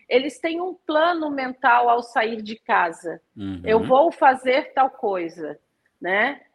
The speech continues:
Speaker 1: E você chega no trabalho e, de repente, aquilo não deu certo.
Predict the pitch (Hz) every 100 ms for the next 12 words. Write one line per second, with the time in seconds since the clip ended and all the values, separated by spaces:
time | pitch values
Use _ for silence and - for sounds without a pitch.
0 | _ - 453 440 415 370 - - 294 269
1 | 269 262 247 214 214 269 415 508 - _
2 | - 381 285 294 294 247 254 320 311 240
3 | 214 208 202 170 - - 277 277 - -
4 | 160